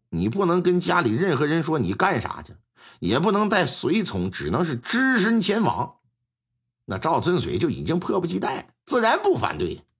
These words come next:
说行，行，行，行，行。到了之后才发现，还真没骗他。山洞里是烟雾缭绕，琴声悠扬啊，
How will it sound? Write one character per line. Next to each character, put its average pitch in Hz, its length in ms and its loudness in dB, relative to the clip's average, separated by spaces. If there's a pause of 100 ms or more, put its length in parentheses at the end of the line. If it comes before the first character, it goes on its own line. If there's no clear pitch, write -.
(100)
说 165 220 2
行， 180 140 2
行， 196 60 2
行， 185 380 2
行， 170 60 0
行。 151 120 -8 (1200)
到 254 320 6
了 208 80 4
之 220 160 2
后 247 180 4
才 151 140 2
发 123 200 2
现， 120 240 -2
还 143 120 -2
真 180 180 0
没 185 140 4
骗 190 300 -2
他。 - 60 -14 (640)
山 180 380 2
洞 170 240 2
里 85 200 2
是 127 160 -2
烟 196 440 0
雾 170 80 4
缭 135 220 4
绕， 185 240 4
琴 185 400 -2
声 190 220 2
悠 196 180 2
扬 190 240 0
啊， 185 120 -8